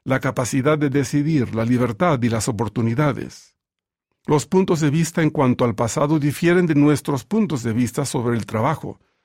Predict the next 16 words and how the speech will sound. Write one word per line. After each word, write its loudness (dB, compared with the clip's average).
la -2
familia, -2
el -2
servicio -4
público -4
y 0
la 2
función 2
y 0
situación -2
de 0
la 2
mujer 0
y 0
las 0
minorías. -2